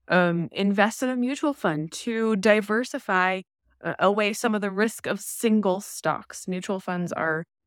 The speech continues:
index funds are some of my favorite ways to invest. Um, it really does allow us to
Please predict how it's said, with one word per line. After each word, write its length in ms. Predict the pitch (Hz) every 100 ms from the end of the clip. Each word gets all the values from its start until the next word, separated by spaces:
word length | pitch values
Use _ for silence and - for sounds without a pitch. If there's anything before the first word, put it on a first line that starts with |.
| _
index 360 | 180 180 175 -
funds 320 | 170 165 165
are 160 | - 151
some 180 | 156
of 120 | 147 147
my 120 | 143
favorite 340 | - 160 175
ways 240 | - 165 -
to 140 | -
invest. 500 | 147 151 135 160 - _ _
Um, 120 | - 156
it 120 | -
really 180 | 160 170
does 180 | 160
allow 420 | - 151 151 135 -
us 200 | 151 -
to 180 | -